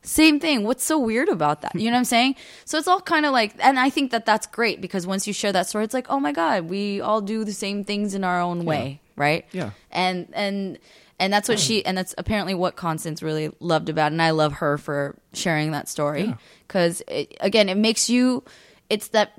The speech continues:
Speaker 1: feeling of universality that makes you feel unique, but also universal. You feel like you're not a weirdo, and nor should you be
Speaker 2: <laughs>
Speaker 1: treated like a weirdo
Speaker 2: Yeah.
Speaker 1: for things that are normal and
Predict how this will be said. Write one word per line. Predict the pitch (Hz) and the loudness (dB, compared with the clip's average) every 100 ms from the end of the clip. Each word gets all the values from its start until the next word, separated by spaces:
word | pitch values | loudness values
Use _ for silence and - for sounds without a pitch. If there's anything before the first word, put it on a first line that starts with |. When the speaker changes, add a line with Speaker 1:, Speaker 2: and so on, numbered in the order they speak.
| - | -2
Speaker 1:
feeling | 233 220 220 | 2 4 4
of | 196 | 2
universality | 190 190 185 180 - 160 165 165 165 | 2 2 2 2 2 2 2 2 0
that | 170 - | 0 0
makes | 185 - | -4 -2
you | 196 - | -4 -2
feel | 202 185 | -2 0
unique, | 180 170 175 202 | 2 2 2 2
but | - - | -2 2
also | 175 170 196 180 175 - _ _ _ - | 2 2 2 2 0 -6 _ _ _ 2
universal. | 202 214 226 233 135 113 | 4 6 6 4 2 0
You | 151 180 | -2 -2
feel | 190 180 | 2 2
like | 175 170 | 2 2
you're | 175 | 2
not | 175 165 139 - | 4 2 0 -2
a | - | -2
weirdo, | 165 165 185 170 175 175 185 | 0 2 2 4 6 6 6
and | 185 185 190 202 | 2 0 0 2
nor | 214 214 | 4 4
should | - 202 | 4 2
you | 233 | 2
be | 240 | 0
Speaker 2:
<laughs> | - | 0
Speaker 1:
treated | 320 427 202 | 4 6 6
like | 180 | 4
a | 180 | 2
weirdo | 165 156 151 147 170 185 | 2 2 2 0 -2 -6
Speaker 2:
Yeah. | 180 120 95 _ _ | -6 -6 -8 _ _
Speaker 1:
for | - 190 185 | 0 2 2
things | 185 208 240 | 2 2 4
that | 262 | 6
are | 277 | 6
normal | 285 277 320 381 466 339 226 185 170 | 6 4 4 0 -2 2 4 2 2
and | 165 170 | 0 -2